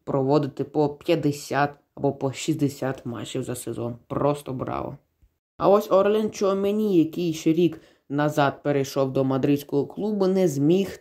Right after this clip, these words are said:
так сильно закріпитися у стартовому складі Мадриду і отримує шість мільйонів євро на рік.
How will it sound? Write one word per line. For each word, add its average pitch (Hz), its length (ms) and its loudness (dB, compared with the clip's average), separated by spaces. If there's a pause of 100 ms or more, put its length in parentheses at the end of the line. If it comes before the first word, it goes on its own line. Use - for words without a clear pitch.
так 151 280 -2 (280)
сильно 185 640 0
закріпитися 143 880 -2 (240)
у 190 100 -6
стартовому 139 640 -2
складі 131 420 0
Мадриду 180 680 2
і 269 220 2
отримує 165 540 0
шість - 420 -4
мільйонів 120 420 -4
євро 123 300 -4 (420)
на 127 180 -4
рік. 117 240 -6